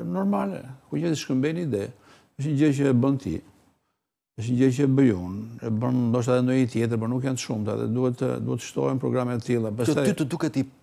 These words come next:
Speaker 2: ty të duket i vogël, i pamjaftueshëm një program televiziv, ti do doje një program, ë, le të themi, të një shfaqjeje më të madhe, me njerëz dhe mundësisht me një energji tjetër që ndodh aty? Dua të të kuptoj deri ku të ka shkuar,
Speaker 1: Jo, jo,
Speaker 2: ë,
Speaker 1: nuk
Speaker 2: narcisizmi në këtë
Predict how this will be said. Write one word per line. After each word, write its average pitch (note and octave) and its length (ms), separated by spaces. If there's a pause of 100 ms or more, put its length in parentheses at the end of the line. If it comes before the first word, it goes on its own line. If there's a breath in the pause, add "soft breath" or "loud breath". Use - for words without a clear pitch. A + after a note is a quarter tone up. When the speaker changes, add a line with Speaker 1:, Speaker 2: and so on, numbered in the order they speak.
(460 soft breath)
Speaker 2:
ty G3 140
të D#3 100
duket C#3+ 240
i A#2 80
vogël, C#3+ 480
i A2+ 80
pamjaftueshëm D3 640
një C3 80
program D3 300
televiziv, D3+ 420
ti C#3+ 160
do C3+ 140
doje B2 340
një A#2 140
program, A2+ 480 (400 loud breath)
ë, G#2+ 160 (100)
le G#2+ 140
të - 80
themi, A#2+ 260
të A2+ 160
një A2+ 140
shfaqjeje A#2+ 480
më C3+ 180
të D3 140
madhe, D#3 400
me A#2+ 180 (140)
njerëz D3 420
dhe C3 100
mundësisht B2+ 460
me B2+ 140
një C3 180 (240)
energji G#2+ 460
tjetër C3+ 340
që D3+ 80
ndodh E3 240
aty? G3+ 200 (360 loud breath)
Dua E3+ 240
të F3 140
të - 100
kuptoj E3+ 300
deri D#3+ 180
ku E3 140
të - 80
ka D3 100
shkuar, D3+ 320
Speaker 1:
Jo, F3+ 140
jo, G3+ 160
Speaker 2:
ë, F#3+ 80
Speaker 1:
nuk C#3 300
Speaker 2:
narcisizmi B2 640
në A#2+ 180
këtë C#3+ 160